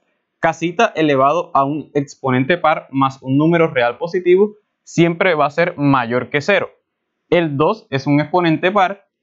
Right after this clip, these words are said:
y siete tercios es un número real positivo. Por tanto, esta expresión siempre va a ser mayor que cero.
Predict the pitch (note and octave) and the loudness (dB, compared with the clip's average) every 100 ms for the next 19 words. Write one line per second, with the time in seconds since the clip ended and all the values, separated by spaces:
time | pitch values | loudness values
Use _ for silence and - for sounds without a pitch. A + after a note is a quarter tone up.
0 | _ - G3+ F#3+ F#3 G3 F3 F3+ G#3 G3+ | _ -4 0 0 0 0 0 0 0 -2
1 | - C3+ - D3 D3 E3+ G3 F#3+ C#3+ A#2+ | -2 -4 0 2 4 4 2 2 2 2
2 | C3 F3+ - C#3 C3 A2 C3+ G#2+ G#2 _ | 2 -2 -4 -6 -4 -2 0 0 -4 _
3 | _ - D#3 D#3 D3+ D3 E3 C3+ C3+ - | _ -4 -2 -2 -2 -2 -6 -6 -4 -4
4 | E3 D#3+ - - F3 E3+ D#3+ E3 - D3 | -4 -4 -6 -4 -2 0 -2 -2 0 0
5 | D3 E3+ D3+ C#3 E3 D#3+ - C#3 C#3+ C#3+ | 2 0 2 0 0 -2 -2 0 2 2
6 | B2+ A#2+ C3+ B2+ D#3+ D#3+ G#3 C3 - | 0 -2 -4 -2 -4 0 -2 -2 -12